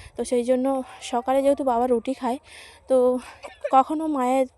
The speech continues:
এপাশে রান্না করছি, কখনো বৌদির ওপাশে রান্না করছি। যখন যেরকম সময় হয় তখন সেরকম করতেই হয় আমাদেরকে, কিছু করার নেই। তো যাই হোক, কাজের সময় সবাইকে একটু মিলেমিশে কাজ করে নিতে হয়,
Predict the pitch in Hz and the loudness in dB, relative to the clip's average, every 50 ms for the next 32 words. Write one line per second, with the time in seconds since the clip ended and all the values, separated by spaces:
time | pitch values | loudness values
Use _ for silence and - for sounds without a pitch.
0 | - - - 262 254 269 254 - - 262 262 247 240 254 247 - 262 262 - 269 | -14 -2 -2 -2 -2 -2 -6 -6 -6 -4 -4 -2 -4 -4 -4 -4 -6 -6 -6 -10
1 | 240 226 214 233 233 247 254 226 214 220 214 240 247 254 247 262 254 - 254 254 | -10 -8 -8 -6 -6 -6 -4 -4 -4 -4 -4 -4 -6 -4 -4 -4 -6 -4 -4 -4
2 | 247 233 240 247 - 262 254 - 247 226 - - - - - - - - - _ | -4 -4 -6 -6 -8 -10 -10 -8 -12 -12 -12 -16 -20 -20 -20 -20 -20 -20 -10 _
3 | 262 269 262 - 330 302 285 302 294 285 285 - 294 302 311 - - - - - | -2 0 0 2 -2 0 0 0 0 0 0 -2 -4 -8 -8 -10 -18 -20 -20 -20
4 | - _ - 285 240 233 240 254 262 247 254 254 294 330 - - - _ - 220 | -20 _ -4 -2 -2 0 0 -2 -2 -2 -4 -6 -6 -6 -10 -18 -20 _ -8 -8
5 | 214 - 233 233 - - 233 226 220 - 240 240 240 - - 226 220 214 - - | -6 -6 -8 -8 -8 -8 -10 -10 -8 -8 -8 -8 -10 -6 -6 -6 -6 -4 -2 -2
6 | 254 262 240 247 226 220 214 208 214 208 214 214 - - 226 226 - - 254 - | -2 -2 -2 -4 -4 -4 -4 -6 -8 -10 -12 -12 -12 -12 -14 -12 -10 -10 -8 -8
7 | 285 269 - 247 240 240 240 240 247 254 - - 262 247 254 240 240 247 240 254 | -8 -6 -6 -4 -4 -4 -4 -6 -6 -8 -6 -6 -6 -4 -2 -2 -2 -2 -4 -6
8 | 240 - - - - _ _ _ _ - - - - - 254 247 240 262 254 - | -10 -10 -14 -20 -20 _ _ _ _ -20 -20 -16 2 4 4 6 6 4 2 2
9 | - 262 254 262 277 - 294 254 233 226 226 254 247 262 247 - - 254 254 254 | 0 0 0 0 0 -2 0 0 0 0 0 0 0 0 0 -2 -4 -4 -2 -2
10 | - - - - 208 220 240 233 233 233 220 220 226 - 254 - - 214 220 - | -4 -6 -12 -10 -2 0 2 2 2 2 2 0 0 0 -2 0 0 -2 -2 -2
11 | - - 214 208 233 226 226 233 226 - 233 220 214 214 233 | -4 -8 -8 -6 -4 -4 -4 -4 -2 -4 -6 -4 -4 -8 -8